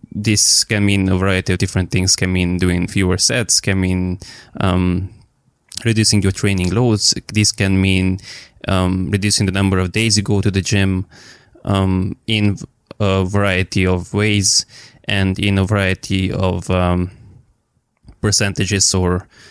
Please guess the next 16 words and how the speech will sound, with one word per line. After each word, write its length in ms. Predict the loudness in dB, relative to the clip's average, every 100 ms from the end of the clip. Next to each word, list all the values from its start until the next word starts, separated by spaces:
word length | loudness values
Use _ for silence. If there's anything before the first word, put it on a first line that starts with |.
| -20 _
in 140 | -2 0
more 240 | 2 2
or 80 | 0
less, 420 | 0 0 0 0
um, 260 | 0 -2 -6 -16 -20 -20 -20 -20 -20 -14
fashion, 360 | -8 -4 -2 -2
I 40 |
guess. 200 | 0 0
So, 260 | 2 0 -2 -8 -12 -2
uh, 60 |
some 240 | 0 0 0
people 260 | -2 -2
do 200 | -2 0
more 260 | 0 0 0
of 100 | 0
it. 240 | -2 -2